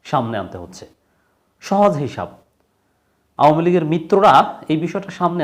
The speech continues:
আনছে যে নির্বাচনের সময় চোদ্দ দলকে ভ্যালু দেওয়া হলো না, চোদ্দ দলের বড় বড় নেতারা প্রধানমন্ত্রীর সাথে বৈঠক করতে চাইলো কিন্তু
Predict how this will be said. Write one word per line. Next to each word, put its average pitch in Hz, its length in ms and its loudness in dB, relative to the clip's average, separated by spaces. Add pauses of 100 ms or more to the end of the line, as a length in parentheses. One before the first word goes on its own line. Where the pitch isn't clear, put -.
আনছে - 240 -14 (1040)
যে 147 80 -4
নির্বাচনের 202 640 2
সময় 202 220 2
চোদ্দ 185 240 -2
দলকে 180 320 0
ভ্যালু 160 220 0
দেওয়া 156 200 6
হলো 127 200 -2
না, 90 40 -2 (1120)
চোদ্দ 165 240 0
দলের 170 280 2
বড় 151 180 4
বড় 170 200 4
নেতারা 156 260 6 (1000)
প্রধানমন্ত্রীর 165 540 -2
সাথে 165 140 -2 (100)
বৈঠক 143 300 -4
করতে 156 220 -4 (140)
চাইলো 135 260 4 (500)
কিন্তু 123 200 -4